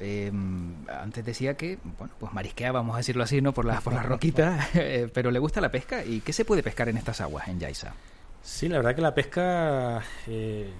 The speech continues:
Speaker 2: también me la fueron inculcando de, de pequeño. Yo al principio, pues nada, no, no sabías nada, ¿no? de, del tema. Y bueno, pues poco a poco le fui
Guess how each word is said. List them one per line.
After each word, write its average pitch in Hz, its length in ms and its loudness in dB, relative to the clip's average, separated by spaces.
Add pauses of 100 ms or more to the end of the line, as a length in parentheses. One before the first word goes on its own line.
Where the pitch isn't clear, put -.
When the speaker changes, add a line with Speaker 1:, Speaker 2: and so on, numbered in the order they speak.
(120)
Speaker 2:
también 120 220 -6
me 131 80 0
la 139 80 2
fueron 120 720 2
inculcando 123 680 0
de, 107 320 2
de 107 140 -4
pequeño. 151 540 -2 (760)
Yo 98 60 -6
al 92 80 -6
principio, 98 400 -6
pues 92 180 -6
nada, 98 260 -2
no, 90 140 -8
no 95 120 -6
sabías 95 340 -8
nada, 107 300 -4
¿no? 143 180 -6
de, 101 220 -4
del 98 180 -4
tema. 123 300 -2 (720)
Y 123 140 0
bueno, 131 320 4
pues 117 120 0
poco 123 200 2
a 127 100 4
poco 156 540 8
le 139 80 4
fui 143 140 0